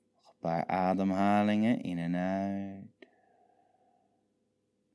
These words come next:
En dan kom je op de inademing weer omhoog, hè. Maak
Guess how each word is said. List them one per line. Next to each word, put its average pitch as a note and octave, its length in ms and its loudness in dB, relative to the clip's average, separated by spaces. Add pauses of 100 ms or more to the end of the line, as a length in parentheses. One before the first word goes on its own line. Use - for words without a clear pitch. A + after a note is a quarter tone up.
(2500)
En - 80 -16
dan - 100 -10
kom F#2+ 260 -4
je F#2+ 60 0
op - 140 -8
de G2 100 2
inademing G#2+ 800 6
weer G#2+ 200 2
omhoog, A2 580 2
hè. C3 120 -8
Maak G#2+ 280 -6